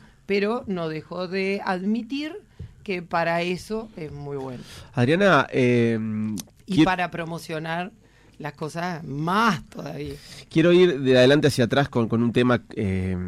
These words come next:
Speaker 2: que se dio en los últimos días, que fue, bueno, las desafortunadas, eh,
Speaker 1: Ujú.
Speaker 2: palabras de Iturralde en el chat.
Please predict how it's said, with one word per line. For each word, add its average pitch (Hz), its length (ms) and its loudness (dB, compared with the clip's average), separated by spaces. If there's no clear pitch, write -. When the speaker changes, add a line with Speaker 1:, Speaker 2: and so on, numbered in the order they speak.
Speaker 2:
que 107 120 -6
se 107 120 -4
dio 110 120 2
en 117 40 2
los 113 140 -2
últimos 110 280 2
días, 117 220 2
que 107 140 0
fue, 107 580 2
bueno, 95 240 0
las - 560 -8
desafortunadas, 107 960 -4
eh, 160 480 -12
Speaker 1:
Ujú. - 100 -18
Speaker 2:
palabras 107 380 4
de 104 60 2
Iturralde 101 560 0
en 101 100 0
el 101 80 0
chat. 110 240 0